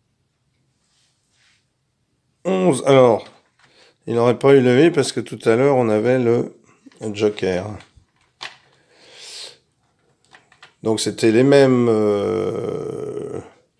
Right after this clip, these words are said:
les mêmes dés, les mêmes lettres, mais il les a placées autrement.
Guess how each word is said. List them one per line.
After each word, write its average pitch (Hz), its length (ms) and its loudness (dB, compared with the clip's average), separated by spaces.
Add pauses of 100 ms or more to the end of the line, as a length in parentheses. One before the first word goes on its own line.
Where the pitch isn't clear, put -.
(180)
les 131 120 2
mêmes 123 260 4
dés, 127 240 4
les 180 80 2
mêmes 120 200 -2
lettres, 175 360 -2 (580)
mais 123 280 0
il 156 80 -2
les 135 120 0
a 131 80 2
placées 131 400 0
autrement. 135 520 -2